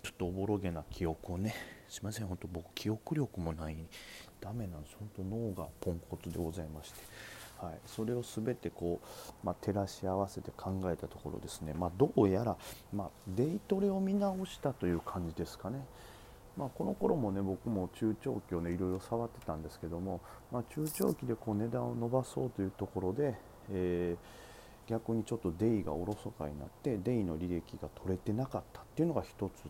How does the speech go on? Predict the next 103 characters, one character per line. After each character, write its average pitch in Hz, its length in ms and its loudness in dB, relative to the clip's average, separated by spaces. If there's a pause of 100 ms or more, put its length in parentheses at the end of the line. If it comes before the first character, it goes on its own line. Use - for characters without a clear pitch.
(100)
多 73 100 -4
分 78 140 -4
あ - 80 0
っ - 40 -4 (100)
た 92 100 4
の 78 120 2
と、 113 240 6 (500)
で、 139 60 6
も 139 180 4
う - 20 2
一 143 200 2
つ 107 140 -4
そ 98 140 0
の、 92 180 0 (420)
デ 131 280 6
イ 107 240 4 (120)
じ 98 80 2
ゃ - 20 2
な 90 80 2
く - 160 -2
て - 100 -8
中 117 280 4
長 147 180 8
期 - 140 -4
ね、 101 80 0
ス - 180 0
イ 139 40 6
ン 143 120 4
グ 143 100 0
銘 160 220 4
柄 120 160 4
を 95 240 2 (140)
こ 92 340 2
う - 20 -6
持 95 120 2
つ - 100 -10
に 107 140 0
あ 92 80 0
た - 100 -2
っ - 20 -4
て、 85 100 -2
ど 104 160 6
う 139 60 4
し - 60 -4
て 190 60 2
も 147 100 6
ね、 113 160 4
こ 107 140 2
う、 101 40 2
ス - 160 -6
イ - 20 2
ン 120 180 2
グ 120 100 0
銘 135 220 4
柄 95 180 4
の、 110 260 2 (560)
こ 95 80 -2
の、 85 240 0 (140)
う 113 60 8
ま 123 180 12
く - 160 0
損 104 340 4
切 107 100 4
り 107 100 6
す - 160 0
る 113 120 4
タ 117 160 4
イ 117 40 6
ミ 117 100 6
ン 117 100 4
グ 117 100 4
っ - 20 -6
て 104 140 0
い - 20 4
う - 20 4
の 101 60 8
を 85 60 6
つ - 140 -2
か 113 140 4
め 110 140 4
て - 240 2
お 95 100 6
ら 98 140 6
ず 87 120 -4
で 80 120 -4
す - 160 -8
ね、 87 160 -2 (500)
そ - 160 -2
の 127 140 2
せ 131 180 -2
い 110 60 2
で 87 80 0
こ 85 260 -2
う、 - 20 -4
な 87 120 0
ん - 20 -4
て - 80 -6
い 80 40 -2
う - 20 -4
ん - 20 -6
で - 60 -8
す - 40 -10
か、 110 140 2